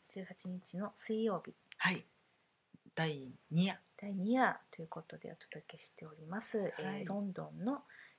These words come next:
Speaker 1: ちらはホルボン・シュタディーンアパートメントホテル。
Speaker 2: シュタディーンアパートメントホテル。
Speaker 1: うん。ホルボン。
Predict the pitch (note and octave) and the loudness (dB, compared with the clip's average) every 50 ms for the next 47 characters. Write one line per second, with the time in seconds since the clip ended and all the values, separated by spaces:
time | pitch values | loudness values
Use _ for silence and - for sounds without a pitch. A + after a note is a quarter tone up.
0 | _ _ _ _ - - F3 E3 E3+ G3+ B3+ C4+ - - - - F3 E3 E3+ D#3+ | _ _ _ _ -12 -8 -4 0 2 2 2 0 -2 -4 -8 -8 -6 -4 -4 -6
1 | - - D#3 D3+ D3+ D3+ - - - - A#3 A#3 A#3 B3 A#3 G3 E3 D3+ - _ | -4 -6 -6 -6 -8 -10 -14 -10 -4 -2 0 2 2 2 0 0 -2 -6 -10 _
2 | _ _ _ _ _ _ _ _ _ _ _ _ _ _ _ _ _ _ - - | _ _ _ _ _ _ _ _ _ _ _ _ _ _ _ _ _ _ -20 -20
3 | - - _ _ _ _ _ _ _ _ _ _ _ _ _ _ - F3+ - - | -20 -20 _ _ _ _ _ _ _ _ _ _ _ _ _ _ -10 -8 -4 -2
4 | G3+ G3+ G3+ G3 G3 G3 - G3 F#3+ F#3 F#3 F3+ F3+ - - E3 - F#3+ F3 - | 0 2 2 2 2 0 -2 -2 -2 -2 -2 -4 -4 -6 -6 -6 -6 -6 -6 -8
5 | - - - _ _ _ _ _ _ - - - - A3+ A3+ A3 A3 A3+ A3+ A3 | -10 -10 -12 _ _ _ _ _ _ -12 -8 -2 0 0 2 2 2 2 2 0
6 | G#3+ G#3+ G#3+ G3+ G3+ G3+ - - G#3 G#3 G3+ G3+ - G#3 G3+ G3 G3+ G3 F#3+ F#3+ | -2 -2 -2 -2 -2 -2 -2 0 -2 -2 -2 -2 -2 -4 -2 -2 -2 -2 -2 -2
7 | - F#3+ F#3+ - G3 - - F3 D#3 D#3+ E3+ F#3 F3 D3+ - F#3+ F3 E3+ - - | -2 -2 -2 -2 -4 -4 -2 -2 0 2 4 4 4 2 0 -4 -6 -10 -10 -14
8 | _ - - - G#3 F#3 F#3+ F3+ E3+ E3+ D#3 C#3+ - | _ -20 -12 -6 -2 0 2 2 4 2 2 0 -4